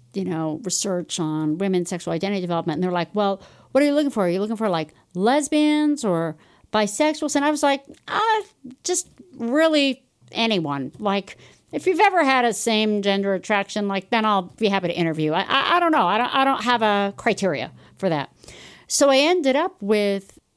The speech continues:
a nicely kind of diverse group of women, some of whom identified as lesbians, some of whom identified as bisexual, some of whom didn't label their sexuality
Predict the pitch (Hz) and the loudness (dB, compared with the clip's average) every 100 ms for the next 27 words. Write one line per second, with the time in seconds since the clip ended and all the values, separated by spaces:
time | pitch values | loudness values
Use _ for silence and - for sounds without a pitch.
0 | _ 220 220 226 226 247 - 247 247 226 | _ -2 0 2 2 0 -4 0 0 0
1 | 220 - 220 196 202 190 202 - - 202 | -2 -6 -4 -4 -4 -2 -4 -4 -6 -4
2 | 196 196 269 220 190 180 180 220 214 196 | -4 -2 -2 0 0 -2 -4 -4 -4 -4
3 | 208 202 202 196 196 196 214 214 247 254 | -4 -2 -2 -4 -4 -4 -4 -4 -4 -6
4 | - 160 151 196 185 202 190 196 202 202 | -2 -4 -4 -6 -4 -4 -4 -4 -4 -4
5 | 202 208 - 220 233 247 - - - 226 | -4 -6 -6 -6 -4 -8 -6 -6 -4 -4
6 | 233 262 247 240 - - - - 262 277 | -2 0 -2 -2 -10 -20 -14 -2 0 0
7 | 247 254 254 233 220 226 - 214 208 202 | 0 0 0 -2 -2 -6 -4 -4 -2 -4